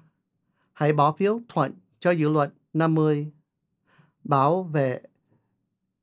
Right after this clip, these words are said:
nền dân chủ, duy trì tái phân chia khu vực bầu cử phi đáng phái và bảo đảm một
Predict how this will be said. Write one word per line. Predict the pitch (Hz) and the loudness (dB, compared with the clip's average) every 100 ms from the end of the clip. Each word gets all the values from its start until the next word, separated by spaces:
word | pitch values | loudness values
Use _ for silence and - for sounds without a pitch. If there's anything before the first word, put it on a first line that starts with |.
| - | -2
nền | 156 151 135 131 | 2 4 2 0
dân | 160 170 165 160 | 0 0 -2 -4
chủ, | 143 117 151 196 208 _ _ - | -6 -6 -6 -10 -14 _ _ -6
duy | 190 214 208 202 185 | -2 0 0 -4 -8
trì | - 143 127 117 117 _ _ _ _ _ _ _ _ _ _ _ - | -6 -4 -4 -6 -10 _ _ _ _ _ _ _ _ _ _ _ -2
tái | 170 196 254 254 - | 0 0 -2 -6 -6
phân | - 185 185 190 190 - _ _ _ _ | 2 4 4 0 -4 -10 _ _ _ _
chia | - 214 208 | 0 2 2
khu | - 214 | 0 -4
vực | 170 143 - _ | 0 -2 -4 _
bầu | 147 135 131 | -2 -2 -2
cử | 135 143 190 208 _ _ _ _ _ _ _ _ _ _ _ _ _ _ _ | -4 -4 -6 -14 _ _ _ _ _ _ _ _ _ _ _ _ _ _ _
phi | 233 220 220 220 | -2 0 0 -2
đáng | 202 208 208 247 320 _ _ _ | 0 2 2 -4 -8 _ _ _
phái | - 180 190 247 247 - | 0 2 2 -2 -8 -10
và | 147 127 | -4 -4
bảo | 117 120 131 | -2 -2 -2
đảm | 127 127 175 147 | -2 -4 -4 -2
một | 139 131 | 0 -2